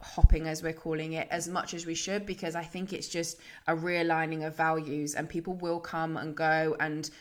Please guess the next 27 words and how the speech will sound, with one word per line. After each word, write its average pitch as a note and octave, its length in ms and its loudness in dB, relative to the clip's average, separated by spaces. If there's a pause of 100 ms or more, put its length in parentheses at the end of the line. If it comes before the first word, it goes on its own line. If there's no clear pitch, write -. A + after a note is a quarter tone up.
shape - 340 -4
your E3 100 -6
business, D#3 320 -4
help D#3+ 220 -4
shape D3+ 200 -8
your D#3 100 -6
business D#3+ 340 -8
at - 200 0
all F3 200 -4
different E3 340 -10
times. F#3 640 -6 (420)
Um, D#3+ 640 2 (120)
and E3 200 -2
I, D3 240 4
yeah, D3 280 4
I E3 100 4
think, F3+ 420 -8
I E3 60 -4
think F3 260 -10
this C#3 180 -8
is - 160 -10
a D#3 40 -10
difficult - 340 -8
one D3+ 100 -4
'cause C#3+ 120 -10
it's - 180 -10
like, F3+ 300 2